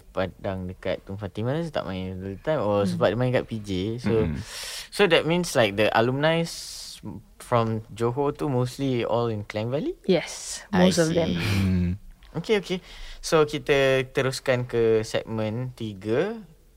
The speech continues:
Speaker 1: Segmen dua dah settle. Which is like, macam mana your,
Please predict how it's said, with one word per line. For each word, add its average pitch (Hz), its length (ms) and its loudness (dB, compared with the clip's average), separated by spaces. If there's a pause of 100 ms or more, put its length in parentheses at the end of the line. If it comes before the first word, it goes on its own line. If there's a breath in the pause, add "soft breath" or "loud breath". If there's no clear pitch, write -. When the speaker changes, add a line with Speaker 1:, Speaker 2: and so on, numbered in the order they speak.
(160)
Speaker 1:
Segmen 101 240 -6
dua 104 160 0
dah 98 80 -2
settle. 117 480 -4 (800 loud breath)
Which 165 240 2
is 160 240 -2
like, 151 320 4 (720)
macam 165 240 0
mana 185 160 4
your, 120 480 8